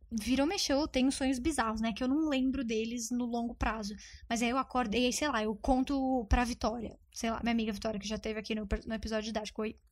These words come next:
blé, no episódio de Dark. Oi, amiga.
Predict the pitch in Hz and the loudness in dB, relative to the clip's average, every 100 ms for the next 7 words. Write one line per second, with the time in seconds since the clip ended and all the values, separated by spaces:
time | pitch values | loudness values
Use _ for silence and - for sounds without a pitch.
0 | - 226 226 269 - - - - - 196 | -6 -2 4 4 2 -2 -20 -12 -6 -4
1 | 214 226 208 240 226 214 202 - 240 247 | -2 -2 0 0 0 -2 -6 -6 -2 2
2 | 254 247 233 | 2 2 0